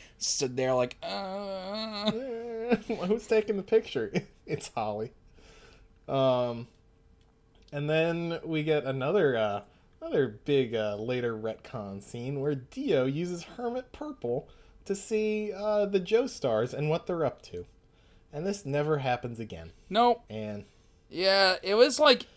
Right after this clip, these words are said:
Speaker 1: even more glanced over in, in the anime adaptation, but, like, this
Speaker 2: Oh,
Speaker 1: is,
Speaker 2: yeah.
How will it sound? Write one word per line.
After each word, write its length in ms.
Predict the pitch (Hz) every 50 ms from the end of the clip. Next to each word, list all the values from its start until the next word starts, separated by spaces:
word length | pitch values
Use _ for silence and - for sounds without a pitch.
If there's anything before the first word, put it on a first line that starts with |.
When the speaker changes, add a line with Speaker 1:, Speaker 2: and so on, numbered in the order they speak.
| - - -
Speaker 1:
even 300 | 185 190 180 175 175 165
more 260 | 139 139 143 143 143
glanced 480 | 139 135 135 139 139 135 131 - - 139
over 360 | 135 135 131 135 135 135 135
in, 260 | 127 123 123 120 123 -
in 120 | - 127 127
the 160 | 123 117 120
anime 200 | 123 123 131 139
adaptation, 760 | 135 131 127 127 131 120 - - 139 131 123 - - 131 127
but, 120 | 123 123 117
like, 260 | 127 127 123 120 - - - -
this 280 | 131 147 185 175 135
Speaker 2:
Oh, 20 | 120
Speaker 1:
is, 100 | 113 117
Speaker 2:
yeah. 180 | 113 104 95